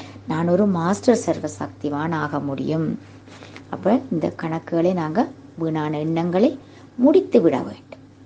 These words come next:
அப்ப எல்லாரும் மாஸ்டர் சர்வ சக்திவான் தானே? ஓம் நாங்கள் அனைவருமே தந்தையினுடைய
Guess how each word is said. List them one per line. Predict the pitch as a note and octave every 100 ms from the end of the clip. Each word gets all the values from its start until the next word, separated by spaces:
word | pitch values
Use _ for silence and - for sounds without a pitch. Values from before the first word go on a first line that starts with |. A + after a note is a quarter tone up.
| - - - -
அப்ப | - D#3+
எல்லாரும் | E3+ F3+ F#3+ G3+
மாஸ்டர் | F3+ F#3 G3 G3+
சர்வ | F#3+ F#3
சக்திவான் | F3+ - G#3 G3+ G3+ G#3+
தானே? | C#4+ B3 D#3+ - - - - F#3+
ஓம் | D#3+ D#3+
நாங்கள் | D#3 D3+ D3 D3+
அனைவருமே | D3+ E3 F3 F#3 F#3 A3+ C#4+ - - - - -
தந்தையினுடைய | D#3+ D#3+ F3 G#3 B3 C4+ D4+